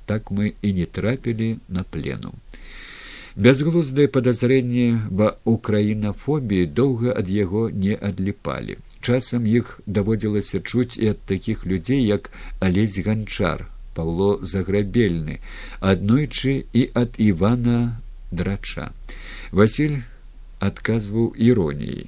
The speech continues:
але неяк сарваўся з крыўдай не столькі за сябе, колькі за праўду вайны, якую ставіў вышэй за ўсе. «А што запяюць нашы кіеўскія сябры,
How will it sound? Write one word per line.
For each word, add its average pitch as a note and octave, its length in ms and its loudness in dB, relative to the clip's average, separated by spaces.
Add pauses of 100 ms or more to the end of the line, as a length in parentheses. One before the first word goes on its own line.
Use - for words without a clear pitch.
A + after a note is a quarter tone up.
(220)
але G#2 240 4
неяк A#2+ 260 2
сарваўся A#2 720 0
з - 240 -2
крыўдай A2+ 580 2
не G#2 140 2
столькі A#2+ 560 0
за F#2+ 160 -2
сябе, A#2 480 0 (560)
колькі B2+ 480 2
за A2+ 240 6
праўду A#2+ 400 2
вайны, B2 400 2
якую D#2+ 560 0 (260)
ставіў G#2+ 600 0 (300)
вышэй F#2 500 0
за F2+ 160 -4
ўсе. D2 400 -8 (640)
«А G#2 80 4
што B2 640 2 (200)
запяюць G#2+ 680 2
нашы G#2 400 -2
кіеўскія F#2 640 -2
сябры, A2 480 2